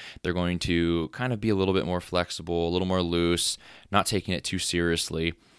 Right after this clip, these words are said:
And someone who's really advanced, maybe like myself, is going to be all in, really strict, and, you know, taking it way too seriously maybe as far as the fitness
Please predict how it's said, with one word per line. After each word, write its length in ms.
And 100
someone 280
who's 140
really 280
advanced, 680
maybe 200
like 220
myself, 640
is 140
going 380
to 480
be 380
all 260
in, 240
really 220
strict, 560
and, 560
you 80
know, 160
taking 360
it 100
way 160
too 160
seriously 520
maybe 480
as 80
far 160
as 120
the 60
fitness 600